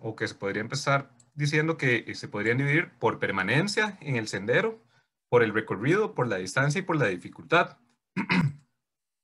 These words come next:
Por ejemplo, en permanencia nos referimos a la temporalidad del sendero. Puede ser que sea permanente o temporal. Un sendero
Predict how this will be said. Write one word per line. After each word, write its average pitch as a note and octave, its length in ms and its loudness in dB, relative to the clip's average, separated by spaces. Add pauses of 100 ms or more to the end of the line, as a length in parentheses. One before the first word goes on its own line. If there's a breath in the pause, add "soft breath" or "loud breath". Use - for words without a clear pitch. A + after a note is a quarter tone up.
(320)
Por C3+ 120 0
ejemplo, D#3 420 2
en A2+ 240 -2
permanencia A#2+ 500 0
nos F3 140 0
referimos C#3+ 420 0
a E3 40 4
la D#3+ 160 2
temporalidad G#2+ 720 -2 (320 loud breath)
del C#3 180 2
sendero. A2+ 500 2 (460 soft breath)
Puede C3+ 160 4
ser F3 160 2
que - 100 -2
sea A2+ 220 2
permanente B2 640 0 (140)
o A2 100 -4
temporal. C3 640 0 (180)
Un C3 180 -2
sendero E3+ 640 0